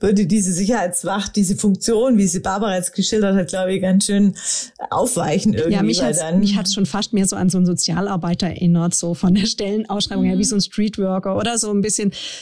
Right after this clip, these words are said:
Speaker 2: was, äh, was Weiches, ne? Da, jemand, wo einfach so auf die Leute zugeht und, und guckt, wo drückt der Schuh. Also
Speaker 3: Mhm.
Speaker 2: so stelle ich mir das vor, aber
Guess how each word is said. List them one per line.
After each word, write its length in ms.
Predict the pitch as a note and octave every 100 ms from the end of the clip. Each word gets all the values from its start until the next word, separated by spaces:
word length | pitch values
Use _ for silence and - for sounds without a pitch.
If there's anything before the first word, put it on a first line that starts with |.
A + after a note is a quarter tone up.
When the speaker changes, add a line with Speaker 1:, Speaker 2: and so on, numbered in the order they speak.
| -
Speaker 2:
was, 260 | A3 G3 -
äh, 280 | E3 - G#2+ -
was 260 | G3+ F3+ G#3
Weiches, 960 | G3 F3+ F#3 - F#3+ G#3+ A3 G3+ F3
ne? 220 | G3 A3
Da, 200 | A#3 G#3+
jemand, 400 | - - G3 G3 F#3+
wo 140 | F#3+
einfach 340 | - A3 A3 G#3+ - -
so 160 | -
auf 120 | G#3 F#3
die 100 | G3+
Leute 260 | F#3+ G3+
zugeht 580 | F#3 G3+ F#3+ F#3 F3+ F3
und, 220 | F#3 F3+
und 400 | - F3+ E3+ - _
guckt, 260 | - G3
wo 100 | G3
drückt 360 | G3 - G#3 -
der 80 | F3
Schuh. 480 | - F#3 F3 F3+ -
Also 180 | F#3+ E3
Speaker 3:
Mhm. 40 |
Speaker 2:
so 320 | E3 F3 E3+
stelle 260 | F3 G3+ G3+
ich 160 | G#3+
mir 80 | G#3
das 160 | F#3 F#3
vor, 260 | E3+ E3
aber 300 | E3 E3+ D#3